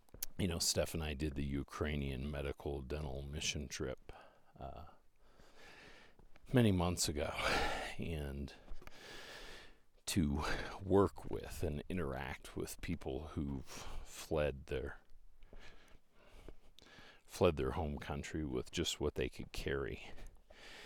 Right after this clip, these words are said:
gives you perspective. I know my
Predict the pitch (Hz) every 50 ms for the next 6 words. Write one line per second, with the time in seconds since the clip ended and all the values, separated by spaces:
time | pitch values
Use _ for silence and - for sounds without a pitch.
0 | - - - - - - - 98 85 73 67 64 - - - - - - - -
1 | - - - - - - - - - - - - - - - - - 104 80 76
2 | 73 67 67 65 65 64 67 67